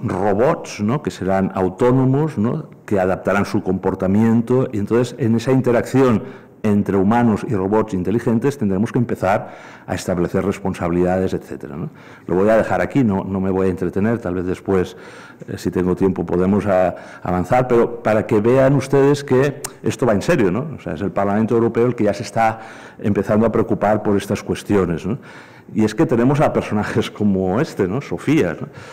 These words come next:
Sofía es un robot humanoide que, bueno, mm, tampoco es que sea muy inteligente, está como muy programado y, y tiene muchos fallos, pero nos está enseñando ya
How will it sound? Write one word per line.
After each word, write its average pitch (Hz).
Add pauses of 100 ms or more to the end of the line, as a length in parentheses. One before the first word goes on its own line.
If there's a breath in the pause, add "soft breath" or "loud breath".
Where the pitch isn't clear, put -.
(200 loud breath)
Sofía 98
es 107
un 113
robot 107
humanoide 139 (720)
que, 82
bueno, 85 (100)
mm, 92
tampoco 95
es 113
que 95
sea 90
muy 90
inteligente, 85
está 85
como 90
muy 87
programado 90
y, 87 (280 loud breath)
y -
tiene 95
muchos 95
fallos, 98
pero 110
nos 117
está 117
enseñando 147
ya 135